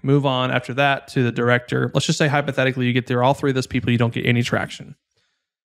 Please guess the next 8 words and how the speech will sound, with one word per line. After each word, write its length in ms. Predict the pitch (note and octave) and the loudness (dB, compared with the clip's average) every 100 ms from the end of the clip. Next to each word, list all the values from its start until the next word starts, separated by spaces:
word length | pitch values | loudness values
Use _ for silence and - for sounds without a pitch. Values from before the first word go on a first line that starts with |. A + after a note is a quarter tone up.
| _ _ - | _ _ -18
Then 680 | C#3+ C#3 D3+ C#3 B2+ C#3 C#3+ | -8 -2 0 0 0 -2 -4
a 80 | C3 | -6
cool 240 | - C#3 | -2 -2
tactic 540 | C3 E3+ G3+ - A#2+ B2 | 0 0 0 -2 -4 0
is 420 | A#2+ A#2+ B2 - - | 2 2 0 -6 -14
send 380 | - C#3+ C#3+ C#3 | -6 -2 0 0
an 120 | C3 | 2
email 520 | C#3+ B2 A#2 C3 | 4 4 2 0